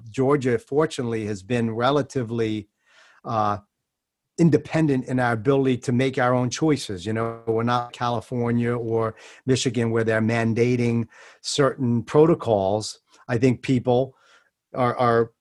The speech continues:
okay with making their choices. I do believe in wearing your masks and being careful, but I do think that you have to live your life by your own standards as long as you're not impacting other people. So in my opinion, and we don't, I don't wanna get political with,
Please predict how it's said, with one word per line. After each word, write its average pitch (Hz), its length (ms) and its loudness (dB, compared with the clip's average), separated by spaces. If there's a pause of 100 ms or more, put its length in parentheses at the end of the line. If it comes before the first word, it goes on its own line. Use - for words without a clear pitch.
(280)
okay 139 320 2
with 123 240 -2
making 127 320 2
their 117 140 4
choices. 123 440 -2
I 117 120 2
do 123 160 0
believe 127 320 0
in 120 80 2
wearing 123 280 2
your 120 80 0
masks 120 380 0
and 101 140 -2
being 127 200 -2
careful, 127 600 -2
but 117 160 2
I 113 80 0
do 123 160 2
think 127 240 -2
that 117 100 -4
you 120 120 -4
have 123 240 -4
to 120 200 0 (560)
live 131 160 4
your 131 100 2
life 127 220 2
by 123 140 0
your 120 140 2
own 117 100 2
standards 139 560 0
as 107 240 -4
long 160 200 6
as 127 120 2
you're 135 100 0
not 135 240 0 (100)
impacting 131 920 2
other 135 200 0
people. 123 500 -2 (920)
So 147 500 4
in 131 80 0
my 147 220 2
opinion, 143 560 4
and 127 200 2
we 135 120 2
don't, 135 120 -2
I 131 60 -2
don't 135 100 0
wanna 127 140 0
get 120 160 -4
political 151 460 4
with, 104 180 2